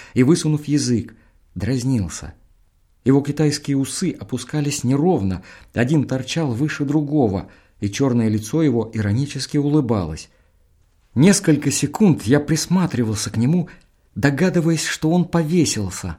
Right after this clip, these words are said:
но не желая убедиться в этом. Потом меня вышибло из сеней, точно пробку из бутылки, за мною вылез дьякон,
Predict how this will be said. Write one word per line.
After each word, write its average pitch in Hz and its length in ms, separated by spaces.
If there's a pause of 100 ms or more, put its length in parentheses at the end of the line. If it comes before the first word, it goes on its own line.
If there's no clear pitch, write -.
(180)
но 120 160
не 143 120
желая 135 460
убедиться 143 600
в 101 80
этом. 80 280 (640)
Потом 120 260
меня 147 240
вышибло 131 460
из 123 200
сеней, 156 360
точно 147 400
пробку 147 460
из 113 100
бутылки, 135 640 (280)
за 113 160
мною 175 300
вылез 139 300
дьякон, 151 600